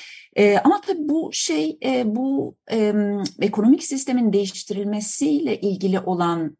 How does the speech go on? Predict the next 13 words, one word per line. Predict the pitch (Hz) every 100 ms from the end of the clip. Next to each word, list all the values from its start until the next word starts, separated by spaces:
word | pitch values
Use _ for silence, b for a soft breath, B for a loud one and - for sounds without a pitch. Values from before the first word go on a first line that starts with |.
| -
e, | 165 156 151 139 - -
tartışma | 202 196 - - 233 320 - -
yani | 214 214
halk | 233 294 -
için | - 269
o | -
kadar | 247 262 269 269 -
bence | 190 214 226 226 226
şey | - 233
olmadı, | 208 220 202 151 143 139 - -
çok | 185 -
etkili | 185 - 196 185 180 - -
yani | 156 143